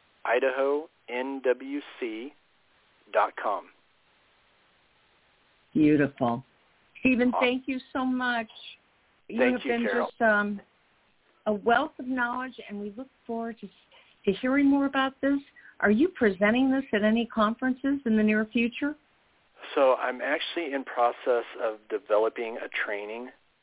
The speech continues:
Speaker 1: um, and I would, I need to present for sure at the I tap Symposium next year.
Speaker 2: You got it. I'm gonna be doing it too next year, so let's,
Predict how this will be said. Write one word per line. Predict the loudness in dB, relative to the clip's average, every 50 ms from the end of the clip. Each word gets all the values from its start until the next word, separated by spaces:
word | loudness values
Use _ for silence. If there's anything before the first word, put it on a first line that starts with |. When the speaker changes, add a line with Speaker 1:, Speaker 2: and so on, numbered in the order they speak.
| _ _
Speaker 1:
um, | -4 -2 -2 0 -2 -2 -4 -6 -8 -12 -18 _ _ _ _ _ _
and | -6 -4 0 0
I | -2
would, | 0 -2 -4 -4 -6 _ -10
I | -8 -8
need | -6 -6 -10 -10 -10 -12
to | -12
present | -10 -8 -10 -10 -6 -6 -4 -4 -4 -6 -10 _ _ _ _ _ _ _ _ _ -12
for | -10 -8 -8 -6
sure | -4 -4 -2 -2
at | -4 -4 -8 _ _ _ _ _ _ _ _ _ _ _ _ -2
the | 0 0
I | 0 0 -4 -4 -4
tap | -6 -6 -6 -8
Symposium | -16 -12 -8 -6 -6 -6 -8 -12 -14 -12 -12
next | -12 -10 -10 -10 -10 -10
year. | -10 -12 -14 _ _ _ _ _ _ _ _ _ _ _ _ _ _ _ _ _ _ _ _ _ _ _ _ _ _ _ _ _ _ _ _ _ _ _ _ _ _
Speaker 2:
You | -8 -8 -2
got | 2 4 6 6 6 4
it. | 2 2
I'm | 4 4 4 4 4
gonna | 4 2 2
be | 2 -2 -6
doing | -4 -2 -2 -2 0 -2
it | -2 -6 -8 -8 -4
too | -2 -2 0
next | -2 -2 -4 -6 -10 -16 -12
year, | -10 -8 -8 -10 -12 -8
so | -8 -6 -6
let's, | -6 -6 -6 -8 -8